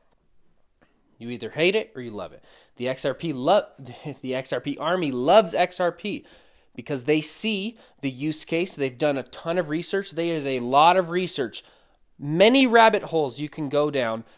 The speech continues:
to learn about X R P. And it's very, very compelling, and it makes you believe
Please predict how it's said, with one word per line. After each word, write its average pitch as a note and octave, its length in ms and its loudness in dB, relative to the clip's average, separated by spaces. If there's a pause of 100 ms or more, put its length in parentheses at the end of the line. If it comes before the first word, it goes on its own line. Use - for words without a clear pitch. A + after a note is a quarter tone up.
(140)
to C3 120 -10
learn D3+ 300 0
about D3 280 2
X D3 260 -6
R B2 140 -2
P. A#2+ 380 -10 (340)
And B2 100 -12
it's B2 160 -12
very, D#3 420 2
very D#3+ 280 4
compelling, D3+ 640 -4 (240)
and C#3 160 -6
it D3+ 140 -6
makes F#3 360 0
you G#3+ 320 -4 (120)
believe D#3 640 2